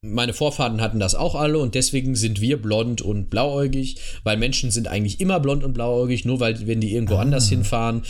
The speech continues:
Speaker 1: dann ändert sich das über die Jahre
Speaker 2: Ja,
Speaker 1: so und
Speaker 2: natürlich,
Speaker 1: so.“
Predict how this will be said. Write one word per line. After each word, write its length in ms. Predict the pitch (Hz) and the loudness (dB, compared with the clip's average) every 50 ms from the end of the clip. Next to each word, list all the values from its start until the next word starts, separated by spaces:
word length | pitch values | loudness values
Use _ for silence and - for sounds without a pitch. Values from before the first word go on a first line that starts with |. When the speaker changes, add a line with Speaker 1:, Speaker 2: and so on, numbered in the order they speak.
| - - - | -4 -2 0
Speaker 1:
dann 260 | - 110 110 113 - - | 0 0 0 -2 -4 -4
ändert 280 | 123 127 123 127 - - | -2 0 0 0 0 0
sich 140 | 113 - | -4 0
das 180 | - 113 101 - | 0 0 0 0
über 180 | 104 107 104 98 | 0 0 0 0
die 100 | 98 98 | 2 2
Jahre 240 | 92 90 95 92 | 2 2 4 4
Speaker 2:
Ja, 60 | 92 92 | 4 4
Speaker 1:
so 100 | 95 87 | 4 4
und 40 | 85 85 | 4 4
Speaker 2:
natürlich, 220 | - 120 92 - | 2 2 2 0
Speaker 1:
so.“ 60 | - | -2